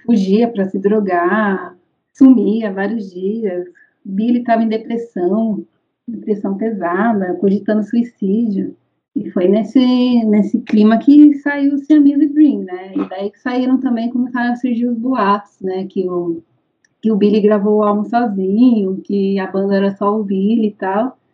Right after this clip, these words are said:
E realmente ele refez algumas li-, algumas linhas de baixo da Darcy, que ele achou que não tava bom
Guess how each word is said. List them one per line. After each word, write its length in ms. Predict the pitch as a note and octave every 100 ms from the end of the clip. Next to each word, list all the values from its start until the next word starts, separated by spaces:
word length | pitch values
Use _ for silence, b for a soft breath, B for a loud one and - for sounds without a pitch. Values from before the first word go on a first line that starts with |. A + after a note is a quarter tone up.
| _ _
E 120 | A#3
realmente 560 | G#3 C4 D#4 C#4 D4 D4
ele 120 | D4+
refez 420 | C4+ C#4+ C4 C4
algumas 360 | C4+ B3+ C4 A#3+
li-, 280 | A3+ A#3+ A#3
algumas 580 | G#3 G#3 A#3+ A#3+ A#3+ G#3
linhas 300 | G#3 G#3 G3
de 80 | G3+
baixo 340 | G3 G3+ -
da 140 | A3+
Darcy, 540 | A3+ A3+ A#3 C#4 C#4 -
que 100 | G#3
ele 80 | G3+
achou 200 | G3+ F#3+
que 80 | G3+
não 80 |
tava 260 | G3 G#3 A#3+
bom 720 | A3+ A#3 B3+ C#4 A#3 G3+